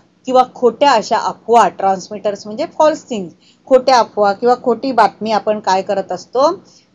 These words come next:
पसरवत असतो. म्हणून सॉक्रेटिसने काय सांगितलेलं आहे की तुम्ही ज्या वेळेला बोलणार आहात, तुमचं तोंड उघडणार आहात, त्यावेळेला तुम्ही काय करायचंय, स्वतःला पहिल्यांदा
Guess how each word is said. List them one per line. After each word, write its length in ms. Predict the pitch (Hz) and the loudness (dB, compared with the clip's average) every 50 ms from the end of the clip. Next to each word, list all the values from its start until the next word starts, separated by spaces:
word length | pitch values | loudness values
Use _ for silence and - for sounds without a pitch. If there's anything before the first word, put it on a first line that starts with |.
| _ - | _ -4
पसरवत 600 | 214 196 196 - 208 196 196 196 196 247 330 381 - - _ _ _ _ _ | -2 -2 -2 -4 -2 -2 0 0 2 2 2 2 0 -4 _ _ _ _ _
असतो. 480 | 185 185 - - _ - 170 160 - - _ _ _ _ _ | -8 -8 -8 -10 _ -10 -10 -10 -10 -14 _ _ _ _ _
म्हणून 220 | 220 247 294 349 349 | -2 -2 -2 -2 0
सॉक्रेटिसने 680 | - 330 - - - 208 202 - 208 - - 208 208 | -2 -2 -2 -2 -4 -6 -6 -6 -10 -12 -12 -14 -12
काय 240 | 208 196 196 202 196 | -6 -4 -4 -4 -4
सांगितलेलं 640 | 196 226 208 196 190 196 196 202 202 202 196 202 | -6 -10 -10 -8 -8 -10 -8 -6 -6 -4 -2 -2
आहे 420 | 196 170 175 160 185 226 285 349 | -2 -2 -4 -4 -2 -2 -2 -2
की 400 | 349 - - - _ _ - 294 | -4 -8 -16 -20 _ _ -6 -6
तुम्ही 300 | 277 - 269 240 294 392 | -4 -2 -2 -2 0 0
ज्या 220 | 392 415 403 359 294 | 0 2 2 4 4
वेळेला 240 | 262 247 240 233 220 | 2 2 2 2 0
बोलणार 400 | 196 208 202 196 202 208 208 - | 0 -2 -4 -2 -2 -2 -2 -2
आहात, 380 | - - 180 - 180 226 214 214 - | -4 -8 -4 0 2 2 2 0 -4
तुमचं 240 | 208 196 - 226 214 | -10 -8 -6 -8 -6
तोंड 280 | 220 233 254 311 339 | -2 -2 -2 0 -2
उघडणार 420 | 311 262 - 214 190 180 190 185 180 | -4 -2 -2 -2 -2 -2 -2 -2 -2
आहात, 160 | 180 208 233 | -2 -4 -6
त्यावेळेला 600 | - _ 202 185 175 170 180 175 180 208 226 339 359 - - _ _ _ _ _ 254 | -4 _ -4 -2 -2 -4 -6 -6 -4 -2 0 0 -2 -4 -12 _ _ _ _ _ -6
तुम्ही 200 | 247 269 294 294 | -2 -2 -2 0
काय 200 | 285 262 262 262 | 2 2 2 2
करायचंय, 400 | 262 262 247 254 247 247 311 330 | 2 0 -2 -2 -2 -4 -6 -6
स्वतःला 460 | 320 311 254 - - 214 214 226 254 | -2 -4 -4 -2 0 0 0 0 0
पहिल्यांदा 640 | 269 269 240 208 196 196 196 196 190 202 240 320 | -2 -2 -4 -4 -2 -4 -4 -4 -2 2 2 2